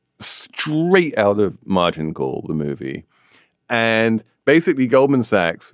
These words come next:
realized exactly what was going on. And they basically said, "Okay,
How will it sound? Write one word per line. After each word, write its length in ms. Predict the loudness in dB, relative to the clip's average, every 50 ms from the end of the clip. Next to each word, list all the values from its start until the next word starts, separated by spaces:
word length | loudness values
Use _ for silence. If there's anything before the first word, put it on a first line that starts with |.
| _ 0
realized 380 | 2 4 6 6 4 4 2
exactly 520 | 0 -2 2 2 2 2 2 -2 2 2 4
what 160 | 4 4 2
was 120 | 0 -4 -2
going 300 | -2 -2 -2 -2 -6 -8
on. 240 | -8 -8 -8 -10 -10
And 160 | -10 -6 -4 -2
they 100 | -2 0
basically 400 | 2 0 0 0 -4 -12 -12 -8
said, 240 | -2 -2 -2 -2 -2 -4
"Okay, 340 | -4 -4 -2 -2 -4 -4